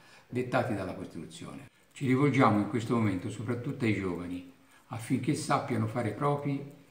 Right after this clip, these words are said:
i valori costituzionali che hanno permesso alla nostra società di riprendere il proprio posto nell'ambito della comunità internazionale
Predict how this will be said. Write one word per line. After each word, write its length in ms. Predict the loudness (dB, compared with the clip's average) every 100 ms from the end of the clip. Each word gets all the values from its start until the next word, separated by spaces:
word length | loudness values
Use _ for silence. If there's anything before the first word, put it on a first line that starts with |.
| _
i 120 | -4
valori 320 | 0 4 4 4
costituzionali 960 | 0 -2 -4 -4 -2 2 2 0 -4 -8 -16
che 140 | -6 0
hanno 180 | 0 0
permesso 460 | 2 2 2 0
alla 80 | -2
nostra 320 | -2 -2 -6
società 600 | -8 -10 -8 -4 -4 -4 -6
di 120 | -4
riprendere 480 | -4 -2 -2 -2 -4
il 60 | -8
proprio 260 | -8 -8
posto 540 | -4 -4 -4 -6 -8 -6
nell'ambito 520 | -6 -4 -2 -2 -2
della 200 | -4 -6
comunità 360 | -6 -8 -6 -6
internazionale 800 | -6 -8 -8 -8 -8 -10 -14